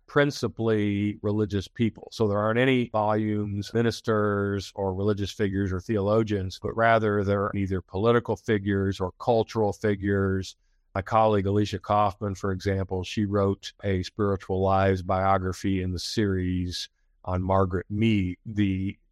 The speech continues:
editor of the series, Tim Larson at Wheaton College, he's written one. The philosopher John Stuart Mill. I think there's going to be one, if it hasn't already been done, there's gonna be one on John Lennon.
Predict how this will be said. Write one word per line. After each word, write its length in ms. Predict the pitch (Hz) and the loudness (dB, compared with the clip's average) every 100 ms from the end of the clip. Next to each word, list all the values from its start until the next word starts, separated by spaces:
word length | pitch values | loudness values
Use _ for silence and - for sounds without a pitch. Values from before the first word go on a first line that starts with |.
| - | 0
editor 300 | 127 117 107 | 2 4 2
of 80 | 95 | 2
the 80 | |
series, 380 | 92 117 101 95 | -2 0 0 -4
Tim 300 | - 123 107 | -4 -2 0
Larson 800 | 98 104 107 - - 101 101 101 | 2 2 2 -2 -4 -2 -2 -4
at 240 | - 95 - | -4 -6 -4
Wheaton 300 | 107 104 101 | -4 -2 -4
College, 640 | - 95 95 95 95 - - | -2 0 2 0 -2 -6 -8
he's 320 | 120 113 98 | 0 0 2
written 280 | 110 107 95 | 0 0 0
one. 680 | 95 98 98 98 95 95 95 | 0 2 2 2 2 -2 -4
The 80 | 92 | -8
philosopher 560 | - 104 101 101 - 101 | -4 0 2 0 -2 -4
John 260 | 104 92 | -2 -2
Stuart 400 | 95 - 95 87 | -4 -4 -6 -4
Mill. 500 | 110 127 123 120 113 - | 0 2 4 2 0 -4
I 120 | 123 | -6
think 300 | 113 254 320 | 0 0 0
there's 200 | - 123 | -2 -4
going 240 | - 127 165 | 0 2 2
to 60 | |
be 140 | 139 107 | 0 -2
one, 680 | 104 110 110 107 107 107 107 | 0 2 2 4 2 0 -2
if 160 | - | -2
it 60 | 113 | 0
hasn't 240 | 117 120 | 0 2
already 240 | 107 110 107 | 2 2 0
been 240 | 104 101 | -4 -2
done, 480 | 110 117 110 104 101 | 0 2 2 0 -2
there's 160 | 95 | -4
gonna 160 | 123 120 | -4 -2
be 80 | 110 | 0
one 240 | 107 107 | 0 -2
on 180 | 98 98 | -2 -2
John 300 | 98 95 92 | -2 -2 -2
Lennon. 680 | 104 143 143 139 135 135 | 0 2 2 2 0 -2